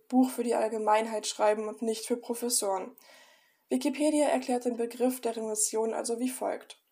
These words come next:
Remission bedeutet in der Medizin das vorübergehende oder dauerhafte Nachlassen von Krankheitssymptomen körperlicher oder psychischer Natur, wie Fieber, Schmerzen, jedoch ohne Erreichen der Genesung.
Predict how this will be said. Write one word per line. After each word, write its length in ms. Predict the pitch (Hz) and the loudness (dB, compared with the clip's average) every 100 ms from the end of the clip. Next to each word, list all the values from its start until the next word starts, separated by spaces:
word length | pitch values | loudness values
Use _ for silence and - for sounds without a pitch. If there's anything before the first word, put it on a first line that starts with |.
| _ _ _ _ 254 | _ _ _ _ 2
Remission 500 | 254 262 277 320 311 | 2 2 2 2 0
bedeutet 480 | 247 226 226 247 | 0 2 2 0
in 120 | 240 226 | -6 -4
der 100 | 226 | -4
Medizin 580 | 220 220 - 240 262 | -4 -4 -4 0 2
das 160 | 254 - | 0 0
vorübergehende 840 | 226 240 254 262 254 247 247 240 | -6 -4 0 0 2 0 0 0
oder 240 | 240 220 202 | -2 -2 -2
dauerhafte 640 | 202 220 233 233 - 233 | 0 2 2 -2 -10 -8
Nachlassen 580 | 214 214 226 226 - 240 | -4 -4 -2 0 0 -2
von 200 | 220 220 | -6 -6
Krankheitssymptomen 1000 | - 226 226 214 214 208 208 208 208 | -2 -2 -2 -4 -4 -6 -6 -6 -6
körperlicher 720 | 208 226 220 233 226 226 240 226 | -6 0 0 2 -4 -4 -4 -4
oder 140 | 214 | -4
psychischer 500 | 208 - 214 226 226 | -8 -10 -8 -6 -4
Natur, 520 | 220 220 - 254 156 - - - - - | -4 -4 0 2 2 -2 -20 -20 -20 -12
wie 300 | 233 208 208 | -8 -8 -8
Fieber, 480 | - 247 247 240 | -4 0 2 2
Schmerzen, 720 | 247 - 214 214 - 220 240 - | 0 -4 -4 -2 -2 -4 -8 -14
jedoch 400 | - 233 226 - - | -8 -2 -4 -4 -8
ohne 280 | 233 247 254 | 2 4 4
Erreichen 500 | 226 226 220 - 226 | 4 0 -2 -2 -4
der 100 | 226 | -2
Genesung. 520 | 226 220 202 - 254 | -2 -4 -6 -8 -12